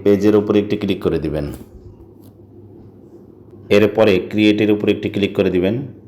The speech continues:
এখান থেকে পাবলিক পেজ, এটির উপরে একটি ক্লিক করে দিবেন। এরপরে নেক্সটের উপরে একটি ক্লিক করে দিবেন।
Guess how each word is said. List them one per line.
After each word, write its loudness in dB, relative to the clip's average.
এখান 0
থেকে 0
পাবলিক 2
পেজ, -2
এটির 0
উপরে 2
একটি 0
ক্লিক -4
করে -2
দিবেন। -4
এরপরে 4
নেক্সটের 0
উপরে 2
একটি -2
ক্লিক -4
করে 2
দিবেন। 0